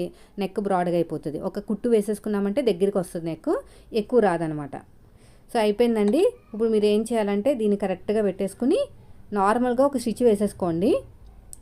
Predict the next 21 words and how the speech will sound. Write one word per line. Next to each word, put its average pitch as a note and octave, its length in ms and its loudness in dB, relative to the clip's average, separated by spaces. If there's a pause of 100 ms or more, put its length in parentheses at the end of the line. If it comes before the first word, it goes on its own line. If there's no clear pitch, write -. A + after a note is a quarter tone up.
(140)
మామూలుగానే G3 480 0
మీరు G3 260 0 (500)
ఒక G3 160 -4
పాదం F#3+ 420 0
ఇంచో F#3+ 260 -2
ఎంతో G3+ 340 0 (220)
మీ G#3 160 -4
ఇష్టము G3 380 -2 (260)
ఒక G3 120 -4
పిన్ను G#3 300 0
పెట్టేసుకుని G#3 560 0 (440)
ఎంత G#3 320 -2
పక్క G#3 320 -2
నుంచి A3 180 -2
ఎంత G3+ 160 0
వేసుకున్నా G3+ 360 -2
పర్లేదు. G3+ 300 0
తర్వాత A3+ 320 0
రెండోసారి A3 500 0
కరెక్ట్గా A3 380 -2
వేసుకోవాలన్నమాట. E3 680 -4